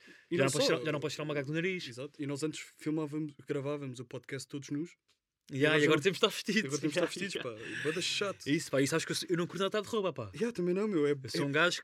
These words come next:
Speaker 2: que,
Speaker 1: é
Speaker 2: exato.
Speaker 1: bué uma prisão no corpo.
Speaker 2: É, bué da
Speaker 1: É bué
Speaker 2: merda,
Speaker 1: tipo,
Speaker 2: pá.
Speaker 1: sai, sai. Só que não dá. E pá, eu, eu, eu,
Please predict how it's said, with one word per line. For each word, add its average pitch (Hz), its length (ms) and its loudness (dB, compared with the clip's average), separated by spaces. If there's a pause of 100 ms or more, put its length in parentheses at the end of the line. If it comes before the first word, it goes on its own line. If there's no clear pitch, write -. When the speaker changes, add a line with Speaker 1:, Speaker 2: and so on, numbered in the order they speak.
Speaker 2:
que, 147 60 -12
Speaker 1:
é 139 40 -10
Speaker 2:
exato. 147 200 -2
Speaker 1:
bué 165 80 4
uma 175 140 2
prisão 170 420 0
no 170 140 0
corpo. 160 480 -2
Speaker 2:
É, 113 280 2
bué 113 120 -8
da 123 180 -6
Speaker 1:
É 139 80 0
bué 123 120 0
Speaker 2:
merda, 165 180 2
Speaker 1:
tipo, 160 100 -6
Speaker 2:
pá. - 60 -8
Speaker 1:
sai, 160 720 2
sai. - 420 -6 (240)
Só 151 140 -6
que 160 100 -6
não 165 100 2
dá. 156 220 0
E 147 140 -4
pá, 135 260 -6
eu, 107 160 -12 (240)
eu, 214 100 -18 (240)
eu, - 120 -18